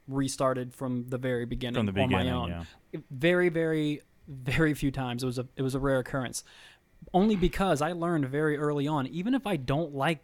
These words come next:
Speaker 1: this, this build that I have, I don't feel confident with it, I'm just gonna plug ahead and just see what I can do. And it ends up, like, so many of the builds, I have, like, two or three builds that I mess around with right now,
Speaker 2: Mm-hmm.
Speaker 1: depending on what drops I get.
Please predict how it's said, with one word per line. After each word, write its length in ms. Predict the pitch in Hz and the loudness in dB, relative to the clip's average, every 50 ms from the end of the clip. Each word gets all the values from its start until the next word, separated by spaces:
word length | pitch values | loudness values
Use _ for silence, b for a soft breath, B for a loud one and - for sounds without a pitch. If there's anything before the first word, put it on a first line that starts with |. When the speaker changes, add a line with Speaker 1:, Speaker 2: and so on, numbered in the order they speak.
| - - | -12 -6
Speaker 1:
this, 400 | 131 139 147 131 - - - - | -2 -2 -2 -2 -2 -8 -10 -8
this 180 | - 143 131 | -6 -6 -6
build 380 | 120 127 120 131 139 165 165 139 | -6 -4 -2 0 2 2 2 0
that 100 | 135 127 | -4 -8
I 80 | 127 127 | -8 -8
have, 300 | 123 131 120 120 120 - | -6 -6 -8 -8 -8 -6
I 80 | 127 | -4
don't 180 | 139 156 156 - | -4 -4 -6 -4
feel 140 | - 151 135 | -6 -6 -6
confident 640 | - - - - 151 165 175 156 - 139 131 127 127 | -6 -10 -10 -6 -4 -4 -4 -4 -4 -6 -6 -6 -6
with 160 | 131 131 127 | -8 -8 -6
it, 100 | 127 120 - | -6 -8 -6
I'm 120 | 143 143 | -8 -6
just 160 | 135 156 151 | -6 -6 -8
gonna 260 | - 170 151 147 135 - - - | -8 -8 -6 -8 -8 -8 -12 -18
plug 320 | - - - 135 135 147 | -14 -8 -4 -4 -4 -4
ahead 340 | 175 160 147 147 147 143 143 - | -4 -4 -2 -2 -2 -2 -2 -6
and 100 | - 131 | -8 -10
just 160 | 123 127 117 - | -10 -10 -10 -10
see 120 | - - | -6 -4
what 140 | 151 143 147 | -2 -2 0
I 100 | 143 135 | -2 -2
can 160 | 131 - 135 | -2 -2 0
do. 160 | 131 151 156 143 | 2 2 2 2
And 160 | - 160 151 | 0 0 0
it 140 | 156 151 - | 0 -2 -2
ends 280 | - 165 175 180 151 - - | -2 -2 0 0 0 0 2
up, 200 | 190 175 - B B B B B B | 2 2 2 B B B B B B
like, 140 | 165 165 160 | 0 0 2
so 260 | - - - 185 190 | 2 2 4 4 4
many 240 | 208 214 202 190 180 | 4 4 2 2 2
of 100 | 170 143 | 2 0
the 80 | 143 | 0
builds, 400 | 135 123 113 - - - 156 156 | -2 0 0 2 2 4 4 2
I 40 | 170 | 2
have, 160 | 160 185 180 | 0 0 0
like, 160 | 175 151 139 - | 0 -2 0 6
two 180 | - - 165 | 6 8 8
or 60 | 151 | 6
three 160 | 143 - 143 135 | 4 0 -2 -2
builds 340 | 131 123 127 131 151 156 | 0 0 0 0 0 0
that 100 | 147 143 | -2 -2
I 60 | 131 120 | 0 0
mess 340 | 120 120 127 127 131 - - | 0 0 0 0 -2 -4 -4
around 280 | 127 120 117 123 127 | -4 -4 -4 -4 -4
with 220 | 131 131 127 - - | -4 -4 -2 -2 -2
right 160 | 123 123 127 | -2 -2 -2
now, 300 | 127 123 120 127 139 151 | -4 -4 -2 -2 -2 -4
Speaker 2:
Mm-hmm. 140 | 147 127 120 | -4 -4 -4
Speaker 1:
depending 300 | 113 107 101 143 139 131 | -4 -2 -2 -2 -2 -2
on 120 | 127 123 127 | -2 -4 -4
what 140 | 131 127 | -6 -8
drops 360 | 139 135 123 123 143 160 - 185 | -4 -2 0 0 0 0 0 0
I 80 | 180 | 0
get. 220 | 170 196 208 208 | 0 0 -4 -4